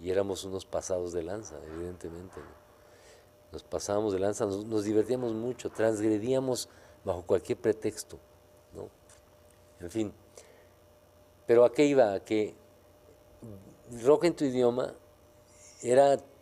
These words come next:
toda una propuesta de marketing complejamente elaborada. De hecho, digo que fuimos a un foro de Televisa, o de algo,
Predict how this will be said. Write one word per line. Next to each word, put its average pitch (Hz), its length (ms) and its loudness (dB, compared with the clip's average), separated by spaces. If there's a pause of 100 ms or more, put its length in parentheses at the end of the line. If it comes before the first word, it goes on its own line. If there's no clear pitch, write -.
(100)
toda 151 320 6
una 180 300 4
propuesta 143 560 4
de 135 100 0
marketing 139 800 -6 (1300)
complejamente 143 880 0
elaborada. 113 560 2 (1120)
De 110 80 0
hecho, 117 320 2 (560)
digo 127 100 0
que 117 120 -2
fuimos 127 320 -2
a 120 40 4
un 123 140 0
foro 170 380 6
de 151 100 6
Televisa, 113 680 -2
o 90 200 -10
de 87 180 -8
algo, 90 180 -12